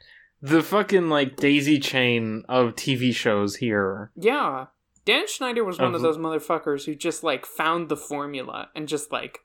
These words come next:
Speaker 2: wrote it as lo-, as far as he could, you know?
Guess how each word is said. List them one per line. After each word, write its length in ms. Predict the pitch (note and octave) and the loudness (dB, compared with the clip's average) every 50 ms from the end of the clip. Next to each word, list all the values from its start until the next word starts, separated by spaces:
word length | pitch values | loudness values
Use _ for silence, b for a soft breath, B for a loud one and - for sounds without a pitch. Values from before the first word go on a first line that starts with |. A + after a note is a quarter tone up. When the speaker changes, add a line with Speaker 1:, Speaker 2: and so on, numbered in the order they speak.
| _ _ _ _ | _ _ _ _
Speaker 2:
wrote 400 | E3+ D3+ D3 D3+ D3 C#3+ C3+ B2 | -14 -8 -2 0 2 2 2 0
it 160 | D#2+ - - _ _ _ _ _ _ _ _ - _ _ _ | -4 -6 -8 _ _ _ _ _ _ _ _ -20 _ _ _
as 200 | - D3 - - | -12 -12 -12 -14
lo-, 260 | D#3+ D#3+ D3 D3 - - - | -12 -6 -4 -4 -4 -4 -6
as 140 | D#3 D3 - C#3+ D#3+ D3+ - _ | -8 -10 -10 -10 -12 -12 -10 _
far 220 | - F3 D#3 C#3 C#3 | 0 2 2 2 0
as 120 | C#3+ C3+ | -2 -4
he 100 | - G2+ | -6 -8
could, 320 | F#2+ - - C3 A#2 A2+ A2+ - | -8 -8 -8 -8 -8 -8 -12 -12
you 120 | C3+ C#3 | -12 -8
know? 240 | C#3+ D3+ D#3 E3+ F3+ | -8 -6 -8 -8 -10